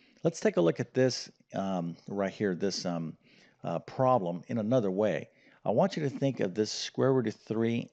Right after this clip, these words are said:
and the square root of three like a variable. So here, let me just write it this way. We have one square root of three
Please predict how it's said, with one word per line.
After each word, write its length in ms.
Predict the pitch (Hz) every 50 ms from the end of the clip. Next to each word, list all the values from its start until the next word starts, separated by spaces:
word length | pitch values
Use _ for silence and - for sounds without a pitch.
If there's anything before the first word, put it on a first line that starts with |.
| _
and 160 | - 107 95 92
the 80 | 85
square 340 | - - - - 120 113 107
root 100 | 95 95
of 100 | 90 -
three 460 | - - 107 104 104 101 101 98 - -
like 300 | - 117 143 190 - -
a 60 | 101
variable. 800 | 80 85 87 101 120 127 113 90 76 73 76 76 82 87 - _ - - - - _ _
So 440 | - - - 120 113 110 92 73 - _ _ _ _
here, 240 | - 123 107 92 87
let 100 | 85 98
me 60 | 120
just 200 | 113 - 95 -
write 120 | 104 101 90
it 80 | 80
this 200 | - 104 - -
way. 280 | - 82 80 80 82 - _ _ _ _ _ _
We 80 | - 95
have 140 | 95 90 82
one 280 | 85 95 107 107 104
square 320 | 104 - - - - 104 101
root 160 | 98 92 85
of 120 | 90 87
three 520 | - - - - 135 135 135 131 131 131